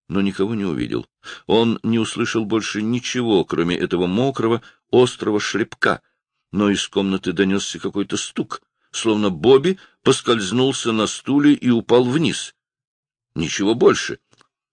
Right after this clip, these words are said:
Но по какой-то непонятной причине кожа у него на шее словно заледенела. Он медленно отошел от парапета, все время оглядываясь вокруг. Никого на этом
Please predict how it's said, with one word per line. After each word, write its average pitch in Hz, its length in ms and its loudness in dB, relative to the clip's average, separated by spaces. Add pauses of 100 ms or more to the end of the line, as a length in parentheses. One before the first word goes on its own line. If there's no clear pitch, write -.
(400)
Но 85 400 -4
по - 160 -6
какой-то 82 680 -2 (320)
непонятной 82 840 -4
причине 69 540 -10
кожа 73 440 -2
у 67 80 -8
него 69 220 -8
на 67 140 -6
шее 71 360 -4
словно 71 540 -6
заледенела. 71 800 -6 (380)
Он 117 240 2
медленно 104 520 2
отошел 107 600 2
от 101 180 0
парапета, 101 580 2
все 104 220 0
время 104 260 2
оглядываясь 92 640 2
вокруг. 98 560 -2 (840)
Никого 85 720 -2 (340)
на 65 120 -8
этом 71 460 -6